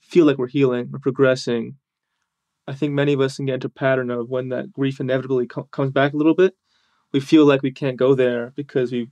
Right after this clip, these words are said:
we're so attached to this new identity of being liberated and, and risen. So it's, it's good to hear from an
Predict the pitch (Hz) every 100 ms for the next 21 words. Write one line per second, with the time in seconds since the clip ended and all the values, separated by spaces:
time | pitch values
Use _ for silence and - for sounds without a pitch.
0 | - 135 135 123 - 135 135 - 123 120
1 | - 131 127 117 131 123 120 117 117 120
2 | 131 123 123 120 117 113 117 113 113 135
3 | 131 120 110 - _ _ _ _ _ -
4 | 110 - 135 - - 151 143 139 131 120
5 | 131 117